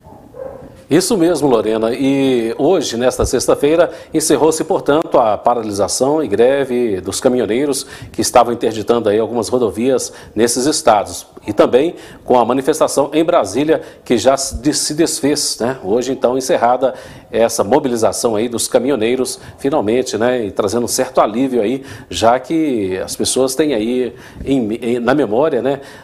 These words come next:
a última greve dos caminhoneiros que causou um transtorno muito grande no país. O Twitter Communities,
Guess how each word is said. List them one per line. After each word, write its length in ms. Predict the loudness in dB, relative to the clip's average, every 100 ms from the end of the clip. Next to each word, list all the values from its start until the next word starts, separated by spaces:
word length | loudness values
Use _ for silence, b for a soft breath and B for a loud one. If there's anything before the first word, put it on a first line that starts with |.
| B -2
a 300 | 0 0 0
última 400 | -2 -2 0 2
greve 220 | 2 2
dos 100 | -2
caminhoneiros 500 | -2 0 -2 -4 -6
que 80 | -2
causou 380 | 0 0 -2
um 80 | -4
transtorno 580 | -4 -4 0 0 0 -4
muito 460 | -4 0 2 0 0
grande 400 | 0 0 -2 -4
no 100 | 2
país. 560 | 2 2 -6 -8 -10 -12 -20 -20 B B B B B _ -2
O 60 | 2
Twitter 840 | 4 4 0 0 2 2 -2 0
Communities, 1160 | 2 2 0 0 2 0 0 -4 -4 -4 -6